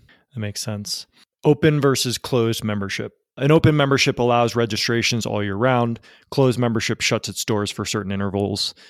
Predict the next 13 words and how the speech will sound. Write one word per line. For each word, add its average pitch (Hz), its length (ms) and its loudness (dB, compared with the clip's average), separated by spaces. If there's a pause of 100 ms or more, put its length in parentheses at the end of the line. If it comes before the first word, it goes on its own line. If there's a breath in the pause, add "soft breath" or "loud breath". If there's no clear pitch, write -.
(120 soft breath)
So, 113 160 -2
so - 340 2
they 101 140 0
basically, 101 560 -2 (240 soft breath)
for, - 280 -6
they 113 220 0
do 101 500 0
more 104 380 -2
of 90 140 -6
a, 92 360 -4
a 110 60 -8
marketing 113 480 0
push - 460 -4